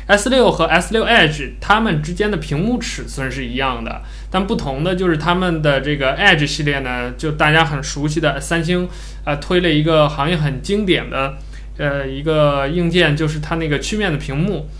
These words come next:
那今年的S七和S七 Edge 最大的不同，其实反而成了尺寸的不同。这个S七 Edge 是五点五寸，呃，S七呢是五点一寸。那除此之外，大家的硬件配置其实都是差不多的。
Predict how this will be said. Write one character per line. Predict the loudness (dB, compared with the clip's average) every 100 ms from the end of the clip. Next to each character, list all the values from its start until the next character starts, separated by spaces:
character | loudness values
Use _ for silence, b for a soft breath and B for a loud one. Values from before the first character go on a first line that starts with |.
| B B
那 | 0
今 | 2 2 2
年 | 2 4
的 |
S | 4 2 0 -6
七 | 0 0 0 -4 -6
和 | -2
S | 0 -2 -2
七 | -2 2
Edge | 4 4 2 2
最 | 2
大 | 4 4
的 | 2
不 | 0
同， | 0 0
其 | -2
实 | -2 -4
反 | -2 -2
而 | 0 -2
成 | -2 -2
了 | -2
尺 | -2 -6 -6
寸 | -4
的 | -2
不 | -4
同。 | -6 -8 -10 -12 B B B B 0
这 | 2
个 | 4
S | 2 0
七 | 0 2
Edge | 6 6 4 0 -4
是 | -2 0 2 2 0 -2 -2
五 | 0
点 | 0 0 0
五 | -4 -6
寸， | -4 -2 -4 -6
呃 | -6 -4
，S | -2 -2 -2 -8
七 | -6 -2 0
呢 | 2 2 2
是 | -2
五 | -2 0
点 | 0 -2
一 | -4
寸。 | -4 -6 -6 B B -2
那 | -2
除 | 0 -2
此 | -2 -4
之 | 0 2
外， | 4 4
大 | 4 2
家 | 4 2
的 |
硬 | 2 2
件 | 2 2
配 | 0 -2
置 | -2
其 | -4 -4
实 | 0
都 | 2 0
是 | 0
差 | -2
不 | -2 -2
多 | 0
的。 | 0 -2